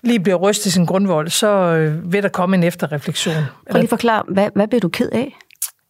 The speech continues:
Speaker 1: Ja, det ved jeg ikke. Jeg vidste i hvert fald ikke i, øh, situationen, fordi det var jo oplagt, at, at det er jo ikke sjovt at blive slået på, øh, og det er meget intimiderende. Og når man, som jeg er, omgivet af politi og sikkerhed og livvagter, så er det jo heller ikke noget, man forventer, der kommer til at ske. Det er jo en af grunden til, at man har dem.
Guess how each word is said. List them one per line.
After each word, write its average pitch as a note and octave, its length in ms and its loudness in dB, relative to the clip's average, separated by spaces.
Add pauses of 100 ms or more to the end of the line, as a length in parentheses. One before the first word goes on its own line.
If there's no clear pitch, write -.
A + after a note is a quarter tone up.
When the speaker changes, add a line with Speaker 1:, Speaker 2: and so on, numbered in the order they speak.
(560)
Speaker 1:
Ja, G#3+ 80 4
det G3 160 2
ved G#3 100 4
jeg F3 140 4
ikke. F#3+ 340 0
Jeg G#3 100 2
vidste A3 200 0
i - 20 0
hvert A3 160 2
fald A#3+ 120 -2
ikke A3+ 160 -2
i, F3 300 0
øh, D3+ 140 0
situationen, F3+ 400 0
fordi F3+ 180 0
det F3 120 0
var F3+ 140 2
jo E3 220 0 (400)
oplagt, F#3+ 420 -2
at, F3+ 100 -4 (180)
at F3 100 -4
det F3+ 60 0
er - 40 2
jo F#3+ 40 2
ikke G3 100 -2
sjovt G3+ 180 0
at E3+ 60 -2
blive E3 120 -4
slået F#3 340 0
på, E3 440 -6
øh, E3 200 -2
og E3 80 -4
det F3+ 80 0
er E3+ 40 0
meget F#3 260 0
intimiderende. E3 720 0 (600)
Og F#3 200 -2
når F3 140 0
man, E3 240 -2
som E3 200 -2
jeg F#3 180 0
er, E3+ 60 0
omgivet E3+ 600 0
af D#3 400 -4 (200)
politi G3+ 400 -4
og F3 80 -4
sikkerhed F3+ 280 0
og D#3+ 60 0
livvagter, F3 420 0
så G3 120 0
er F3+ 40 2
det E3+ 120 0
jo E3 320 0
heller F#3+ 160 0
ikke F3+ 100 -2
noget, F#3 100 0
man E3+ 120 0
forventer, E3+ 320 -2
der D#3 80 -4
kommer D#3+ 240 -4
til F3+ 80 -4
at D#3+ 60 0
ske. F#3+ 140 -4
Det E3+ 100 -2
er F3 40 0
jo F3 60 0
en F3 80 0
af E3 60 -2
grunden F#3 200 -2
til, G3+ 100 -4
at F3 40 -4
man D#3+ 120 -2
har E3+ 240 0
dem. D3 180 -6